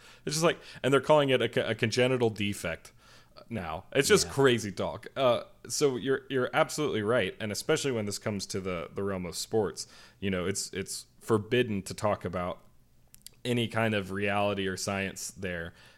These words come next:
Speaker 1: And, uh, you know, there was, there was several stories last year of people just getting harangued for even suggesting that women shouldn't play with the boys. And now, yet again, you have these interesting articles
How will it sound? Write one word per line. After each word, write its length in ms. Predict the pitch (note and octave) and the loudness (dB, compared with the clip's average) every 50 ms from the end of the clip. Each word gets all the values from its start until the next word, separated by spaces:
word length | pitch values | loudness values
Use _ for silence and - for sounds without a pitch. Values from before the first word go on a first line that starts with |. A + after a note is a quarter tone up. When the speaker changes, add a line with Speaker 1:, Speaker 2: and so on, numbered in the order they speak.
| _ _ - | _ _ -8
Speaker 1:
And, 360 | G#2 G#2 G#2 G2 F#2 F2 F2 - - | -6 -4 -4 -4 -4 -6 -10 -12 -12
uh, 140 | - C#2+ - - _ _ E2+ G2+ _ _ _ | -12 -14 -14 -14 _ _ -20 -20 _ _ _
you 140 | G#2+ G#2+ | -6 -4
know, 120 | G2+ G2 F#2 | -2 -2 -2
there 140 | F#2+ G#2+ A2 | 0 0 2
was, 260 | G#2 F#2+ F#2 - - - | 2 0 -2 -4 -8 -10
there 180 | G2+ G2 A2 G#2 | -6 -4 -2 -2
was 140 | G2 F2+ | 0 0
several 320 | - - C#3+ D3+ C#3+ C#3 A#2 | 2 4 4 4 6 4 2
stories 320 | - - A2+ G2+ F#2 F2+ | 2 0 0 -2 0 -2
last 260 | G2+ F#2+ F#2 F2+ - | -2 -2 -2 -4 -4
year 140 | - G2 F#2 | -4 -4 -4
of 100 | F2 F2 | -4 -6
people 260 | - - G2+ F2+ G2+ | -6 -8 -6 -6 -6
just 200 | F#2+ F#2 F#2 F2+ | -6 -6 -8 -6
getting 360 | - G#2 F#2+ F#2 F2 F2+ E2+ E2 - _ _ | -4 -4 -4 -4 -6 -8 -10 -12 -16 _ _
harangued 600 | - - A2 G#2 G2 G2+ G#2+ A#2 A2+ G2+ F#2 E2+ | -2 0 0 2 2 2 2 0 0 -2 -4 -8
for 160 | - - G2 | -8 -10 -8
even 220 | D#2 F#2+ F#2+ G2 | -8 -6 -8 -8
suggesting 760 | F2+ - - E2+ F#2 G#2 A#2 C3+ B2+ - - G2+ F2+ D#2 D2+ G2 - - - - - - | -8 -10 -12 -10 -4 0 2 2 2 2 0 -2 -8 -8 -10 -16 -18 -20 -20 -20 -20 -8
that 200 | - G2+ G2+ - | -4 -4 -4 -2
women 300 | G2+ A2 A2+ A2+ G#2+ G2+ | 0 0 0 0 0 -2
shouldn't 260 | G2 - A2 G2+ G2 F#2+ | -2 -4 -4 -4 -4 -4
play 160 | - G2+ G2+ | -4 -2 -2
with 100 | F#2+ F2 | -2 -4
the 60 | F#2 | -8
boys. 360 | F2 F#2+ G2+ G2 F#2 F#2 F2 F#2 | -6 -4 -4 -2 -2 -4 -4 -4
And 80 | F#2 | -4
now, 360 | F#2+ G2+ G#2 G2+ F#2+ F#2+ F#2+ - - - - - - | -2 -2 0 0 0 -2 -2 -6 -10 -20 -20 -18 -10
yet 200 | - G2 G#2+ G2+ | -4 -4 -2 -2
again, 460 | G2 F#2 G#2 G#2+ G#2+ F#2 G2 F#2+ E2+ - _ | -2 -2 -2 -2 -2 -2 -4 -6 -8 -10 _
you 120 | - G2+ G#2+ | -8 -4 -2
have 180 | G#2+ G2+ F2 | -2 -2 -2
these 220 | F#2 F#2 F2+ F#2 - | -4 -8 -8 -6 -6
interesting 500 | A2 A2 G#2+ G#2+ G2+ G2 - - G2 F2+ | -6 -4 -2 -2 -2 -2 -2 -4 -6 -6
articles 460 | C#2+ F#2+ F#2+ F#2+ F#2+ G2 F#2 F2+ | -4 -4 -4 -6 -6 -8 -8 -8